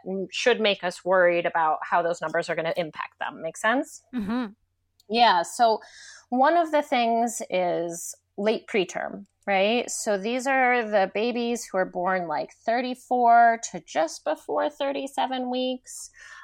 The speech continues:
Speaker 1: Um, they're a little bit early. That means that their liver's not working quite as hard. Remember, we talked about that. They don't have as much muscle. They don't have the brown fats as much, right?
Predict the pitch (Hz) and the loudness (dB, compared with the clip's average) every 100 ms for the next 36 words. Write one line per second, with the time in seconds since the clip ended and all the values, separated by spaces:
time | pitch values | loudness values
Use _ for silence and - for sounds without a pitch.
0 | - 208 185 180 170 151 147 175 233 285 | 0 4 4 2 -2 -4 0 2 2 2
1 | 302 311 - 277 277 285 277 277 277 247 | 2 0 0 0 2 0 0 -2 -2 0
2 | 185 190 202 214 226 220 - 170 - - | 0 0 -2 0 0 -2 0 0 0 -2
3 | 139 135 165 226 262 262 262 247 233 247 | -6 -2 -2 2 0 0 -2 -2 0 -2
4 | 247 240 233 - 233 226 226 - 220 208 | 0 -2 -2 0 2 0 0 2 4 6
5 | 208 202 196 175 185 190 180 202 202 - | 4 4 0 -2 2 2 2 2 2 2
6 | 196 202 208 196 151 165 196 247 254 247 | 0 2 2 2 0 -2 0 0 -2 -4
7 | 247 - 226 233 - 233 226 226 220 208 | -6 -6 -4 -4 -2 0 2 2 2 -2
8 | - 202 262 240 240 240 240 226 - 233 | -6 -4 -2 0 2 4 2 0 2 2
9 | 226 220 202 208 - - 202 214 220 214 | 2 0 2 2 2 -2 -8 -4 0 0
10 | 202 - 202 214 | 0 -4 0 0